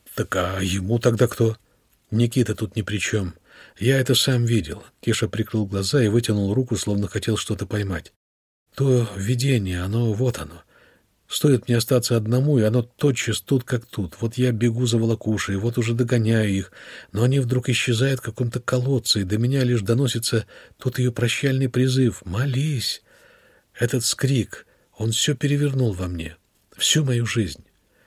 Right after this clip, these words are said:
Сенькин немного успокоился, присел на табуретку и взглянул на Торопова. Тот смотрел на него и с изумлением, и где-то даже с тревогой. "Кеш, ты", —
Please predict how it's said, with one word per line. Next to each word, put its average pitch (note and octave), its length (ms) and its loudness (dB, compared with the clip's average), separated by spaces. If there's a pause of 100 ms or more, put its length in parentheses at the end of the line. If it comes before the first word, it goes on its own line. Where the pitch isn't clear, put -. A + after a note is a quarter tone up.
(400)
Сенькин D#3 420 2
немного C3 360 2
успокоился, B2+ 600 2
присел A#2+ 360 0
на A#2 100 2
табуретку A#2 500 0
и A2+ 40 6
взглянул A2 340 0
на A2+ 120 2
Торопова. F#2 520 -2 (400)
Тот B2+ 160 2
смотрел C3 380 2
на B2 80 4
него A#2+ 260 2
и - 20 4
с A2 100 -2
изумлением, A2 640 2 (400)
и A2 120 0
где-то A#2+ 320 -2
даже B2 260 4
с - 140 0
тревогой. A#2+ 640 -2 (240)
"Кеш, - 340 -6
ты", — G2 460 -4